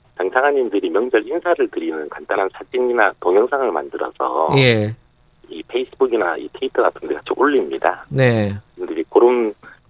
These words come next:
Speaker 1: 그런 일환으로 이제 통상적으로 했던 것 중에 하나였는데
Speaker 2: 네.
Speaker 1: 이번에는 좀 이게 유독 아마 좀 디자인적으로 좀 문제가 있었던지 약간
Speaker 2: 음.
Speaker 1: 좀, 좀 화제가 돼서
Speaker 2: <laughs> 화제가
Speaker 1: 이렇게
Speaker 2: 됐어요.
Speaker 1: 좀, 좀 들립니다.
Speaker 2: 안, 안
Speaker 1: 이게
Speaker 2: 좋은
Speaker 1: 뭐
Speaker 2: 쪽으로 좀 화제가 됐어요.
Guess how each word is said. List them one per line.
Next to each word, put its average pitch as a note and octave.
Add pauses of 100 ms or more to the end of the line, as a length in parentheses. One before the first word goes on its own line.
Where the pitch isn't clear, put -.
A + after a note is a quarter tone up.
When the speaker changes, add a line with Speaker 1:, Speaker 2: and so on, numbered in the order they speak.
Speaker 1:
그런 C3+
일환으로 C3+
이제 E2
통상적으로 C#3+
했던 D3
것 A2
중에 D#2+
하나였는데 D2+
Speaker 2:
네. A2 (180)
Speaker 1:
이번에는 A#2
좀 F#2 (160)
이게 E2+
유독 G2 (340)
아마 G#2
좀 G2
디자인적으로 C#3
좀 F2+
문제가 F2+
있었던지 E2 (560)
약간 A2+
Speaker 2:
음. A2+
Speaker 1:
좀, A2 (680)
좀 F2+ (140)
화제가 B2+
돼서 D2 (100)
Speaker 2:
<laughs> -
화제가 F3
Speaker 1:
이렇게 D#3
Speaker 2:
됐어요. -
Speaker 1:
좀, -
좀 D4+
들립니다. - (320)
Speaker 2:
안, C3+
안 C3+
Speaker 1:
이게 E3+
Speaker 2:
좋은 G#3
Speaker 1:
뭐 G#3+
Speaker 2:
쪽으로 D#3+
좀 C3+
화제가 C3
됐어요. G#2